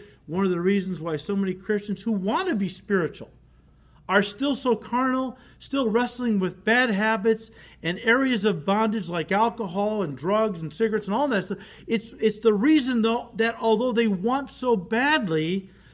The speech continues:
to be free and to walk in freedom and victory, but have not yet achieved it, is because they have bought into the lie that to be all that Christ wants you to be, you have to try really hard. You must desire with all your heart,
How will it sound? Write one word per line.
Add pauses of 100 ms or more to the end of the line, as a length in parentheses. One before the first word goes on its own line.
(120)
to
be
free
and
to
walk
in
freedom
and
victory, (200)
but
have
not
yet
achieved
it, (320)
is
because
they
have
bought
into
the
lie (240)
that
to
be
all
that
Christ
wants
you
to
be,
you
have
to
try
really
hard. (1080)
You
must
desire
with
all
your
heart,